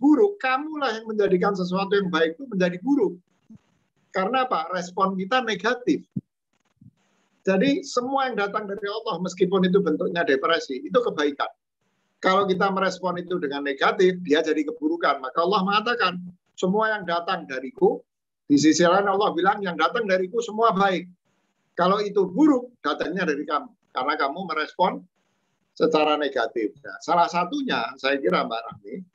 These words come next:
itu sebetulnya semacam saringan supaya Mbak Rahmi dapat pasangan yang cocok,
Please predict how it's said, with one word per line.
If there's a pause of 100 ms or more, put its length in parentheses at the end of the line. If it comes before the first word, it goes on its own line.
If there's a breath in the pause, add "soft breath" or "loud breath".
(600)
itu
sebetulnya
semacam
saringan
supaya
Mbak
Rahmi
dapat
pasangan
yang
cocok,